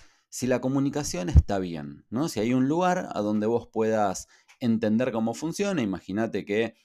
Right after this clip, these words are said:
no solo sos un ciudadano, pero tal vez te vas a vivir a Filadelfia y necesitas entender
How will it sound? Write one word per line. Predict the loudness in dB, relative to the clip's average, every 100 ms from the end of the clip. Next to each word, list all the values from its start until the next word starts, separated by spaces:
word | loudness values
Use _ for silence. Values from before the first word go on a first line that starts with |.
| _
no | -4
solo | 0 0
sos | -2 -4
un | -6
ciudadano, | -6 -4 0 0 0 0
pero | -2 -4 -4 _ _ _ _ -4
tal | 0
vez | 2 2
te | 0
vas | -2 -2
a |
vivir | -4 -4 -2 -2
a |
Filadelfia | -4 -6 -2 0 0 -2 -4 -2
y | -2
necesitas | -2 -2 -6 -6 -6 -4
entender | -4 -6 -6 -4 -2 -2 -4